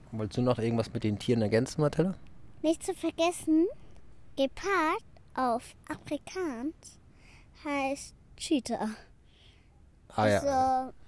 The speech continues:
Speaker 2: so
Speaker 1: Auf Englisch übrigens auch.
Speaker 2: Ja, ja.
Speaker 1: Das war sehr gut.
Speaker 2: Wenn ihr es nicht wei-,
Speaker 1: Ja.
Speaker 2: wisst.
Speaker 1: Genau. Dann, äh, kann ich noch ein bisschen was erzählen.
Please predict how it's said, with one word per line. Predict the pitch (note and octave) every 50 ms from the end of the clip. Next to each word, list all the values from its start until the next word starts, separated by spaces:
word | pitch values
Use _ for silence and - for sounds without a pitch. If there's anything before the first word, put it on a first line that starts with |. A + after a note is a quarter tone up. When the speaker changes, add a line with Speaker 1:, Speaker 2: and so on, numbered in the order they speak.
| - - - B3+
Speaker 2:
so | C4 C4
Speaker 1:
Auf | B3 B3 A#3+
Englisch | A3+ A#2 A#2 A2+ A2 G2+ A2+
übrigens | G#2+ G#2 G#2 G2 G2 -
auch. | F2+ E2+ G#2
Speaker 2:
Ja, | - B3 A#3+ G3+ G3 G#3+ - - - - - - - C4+ B3+
ja. | G#3+ E3 - - - - - - - - - - - - - - - - - - - - - - - -
Speaker 1:
Das | - G#2+ G2+ -
war | A2 G2 F2 D#2+ E2+
sehr | G2 G#2 G#2+
gut. | F#2+ B3+
Speaker 2:
Wenn | B3+ B3+ B3+
ihr | B3+ B3+
es | C4 - - - -
nicht | A#3+ C4 C4 C#4 C4+ - D4 B3
wei-, | C4 A#3 - A#3 A3 - - - - - - - - -
Speaker 1:
Ja. | - -
Speaker 2:
wisst. | A3+ - - - - A#3+ - - - -
Speaker 1:
Genau. | - A#2+ A2 G2 - - - - - - - - - - - -
Dann, | - C3+ D#3 D#3+ D3+
äh, | C#3 C3 C3 B2+ C3 B2
kann | - C#3+ C#3+
ich | - -
noch | - E3
ein |
bisschen | D3+ C#3+ D3 C#3+
was | C3
erzählen. | C3 B2 - - C#3+ C#3+ C#3+ D3 C#3+